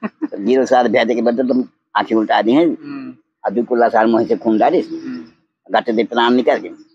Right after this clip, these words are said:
Speaker 2: दोस्तों देख सकते हैं दाता आश्रम है और बहुत ही पुरानी कुटिया बनी हुई। जो कुटिया आप देख रहे हैं बहुत ही पुरानी कुटिया है, अंग्रेजों के ज़माने की कुटिया है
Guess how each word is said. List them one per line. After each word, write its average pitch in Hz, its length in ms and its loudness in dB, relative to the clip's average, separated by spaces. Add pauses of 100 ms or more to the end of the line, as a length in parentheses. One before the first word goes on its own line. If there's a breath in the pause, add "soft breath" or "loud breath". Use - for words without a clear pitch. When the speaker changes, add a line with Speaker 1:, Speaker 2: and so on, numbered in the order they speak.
(960)
Speaker 2:
दोस्तों 339 300 -18
देख 190 160 -12
सकते 190 280 -12
हैं 180 160 -8
दाता 160 280 0
आश्रम 165 460 2
है 175 80 2
और 175 280 4
बहुत 180 280 2
ही 196 40 -4
पुरानी 165 400 0
कुटिया 175 340 -2
बनी 170 240 0
हुई। 180 120 0
जो 165 120 -2
कुटिया 165 340 0
आप 170 80 0
देख 170 260 -2
रहे 165 120 -2
हैं 170 120 -6
बहुत 156 280 0
ही 185 120 -10
पुरानी 165 300 -2
कुटिया 170 380 0
है, 170 120 2
अंग्रेजों 156 560 0
के 165 120 -2
ज़माने 147 340 -2
की 147 100 -14
कुटिया 156 380 0
है 165 160 0